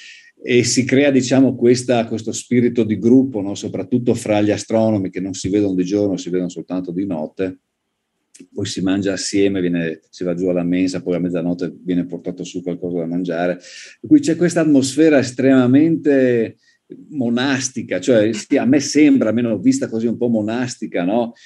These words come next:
Eh, poi ci sono personaggi che hanno caratteri diversi e gli spazi, diciamo, sono limitati all'interno, fuori invece gli spazi sono praticamente illimitati. È vero che uno non può muoversi con tanta libertà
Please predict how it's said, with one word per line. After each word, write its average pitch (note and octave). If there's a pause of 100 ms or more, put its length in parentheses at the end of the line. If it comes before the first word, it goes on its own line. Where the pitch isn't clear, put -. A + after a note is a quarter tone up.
(260)
Eh, G#2
poi C3
ci C3+
sono A#2+
personaggi G#2+
che G#2+
hanno G2
caratteri G#2
diversi G#2+
e F2+
gli F2+
spazi, G#2+
diciamo, F#2+
sono G#2
limitati G2+
all'interno, G2
fuori A2+
invece G2+
gli F#2+
spazi G2+
sono G2
praticamente F#2
illimitati. F2
È -
vero F#2+
che F#2
uno F#2+
non F2
può G2+
muoversi G2
con E2+
tanta F2
libertà F#2